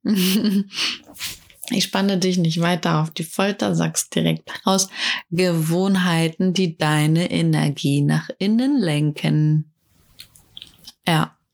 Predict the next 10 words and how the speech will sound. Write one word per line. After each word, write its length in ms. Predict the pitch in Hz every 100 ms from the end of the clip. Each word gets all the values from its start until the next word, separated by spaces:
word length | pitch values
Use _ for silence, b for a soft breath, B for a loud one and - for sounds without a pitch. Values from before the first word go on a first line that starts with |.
| -
hast 280 | 165 165
vielleicht 380 | - - 185 175
was 160 | 180 -
Komplexeres 720 | 190 180 190 190 196 175 -
erwarten, 580 | - 165 165 - 170 180
ne? 180 | 208 -
Nee, 280 | 311 277 156
so 240 | 233 233
einfach. 440 | - 165 160 160 - B B B B _
Gewohnheiten, 1200 | 170 170 196 285 311 247 226 220 214 220 220 220